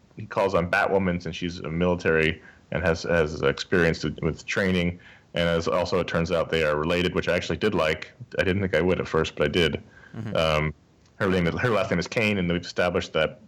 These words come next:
Speaker 1: Martha, uh, Bruce's, <laughs> Bruce's mom.
Speaker 2: Oh my God,
Speaker 1: Uh,
Speaker 2: that's
Speaker 1: is
Speaker 2: Superman's mother's name too.
Speaker 1: Uh,
Speaker 2: Are we
Speaker 1: is
Speaker 2: best
Speaker 1: also a
Speaker 2: friends?
Speaker 1: Kane. Is also a Kane, so they decided they would. They're, they're, they're basically distant cousins. So I like that aspect of it, and, um,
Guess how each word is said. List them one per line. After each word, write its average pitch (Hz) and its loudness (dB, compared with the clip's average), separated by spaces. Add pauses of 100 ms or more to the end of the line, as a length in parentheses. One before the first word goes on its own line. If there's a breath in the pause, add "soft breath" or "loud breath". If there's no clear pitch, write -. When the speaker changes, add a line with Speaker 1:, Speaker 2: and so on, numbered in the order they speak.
Speaker 1:
Martha, 95 2 (380 loud breath)
uh, 80 0
Bruce's, 90 0
<laughs> - -20
Bruce's 131 -2
mom. 185 0 (520 loud breath)
Speaker 2:
Oh 185 -2
my 185 0
God, 202 0
Speaker 1:
Uh, - -6
Speaker 2:
that's 196 -2
Speaker 1:
is - -4
Speaker 2:
Superman's 240 0
mother's 196 0
name 190 0
too. 220 -2 (460)
Speaker 1:
Uh, 104 2
Speaker 2:
Are 113 2
we 117 2
Speaker 1:
is - 0
Speaker 2:
best - 0
Speaker 1:
also 107 0
a - 0
Speaker 2:
friends? - -4 (580)
Speaker 1:
Kane. - -8
Is 131 0
also 139 0
a 135 -2
Kane, 120 0
so 113 2
they 104 2
decided 104 0
they 92 0
would. 90 -2
They're, 90 0
they're, 87 -4
they're 85 -6
basically 82 -4
distant - -6
cousins. 65 -4
So 73 -2
I 78 2
like 80 0
that 65 0
aspect - -4
of 67 0
it, - -2 (360 loud breath)
and, 78 0
um, 76 0